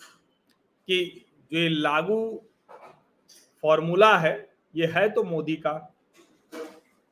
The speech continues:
और ये सिर्फ मोदी का क्यों है? भारतीय सेना तो यही फॉर्मूला लागू करना चाहती थी। ये फॉर्मूला तो दरअसल भारतीय सेना का ही है,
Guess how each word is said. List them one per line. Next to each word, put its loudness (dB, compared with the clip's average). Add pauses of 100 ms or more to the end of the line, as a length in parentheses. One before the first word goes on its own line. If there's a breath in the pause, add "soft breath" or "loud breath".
(260)
और 6
ये 2
सिर्फ -6
मोदी 2
का 4
क्यों -2
है? -20 (360)
भारतीय -4
सेना -6
तो -8
यही -2
फॉर्मूला -2
लागू -2
करना -4
चाहती -6
थी। -12
ये -10
फॉर्मूला -2
तो -2
दरअसल -2
भारतीय -2
सेना 0
का -4
ही 0
है, -2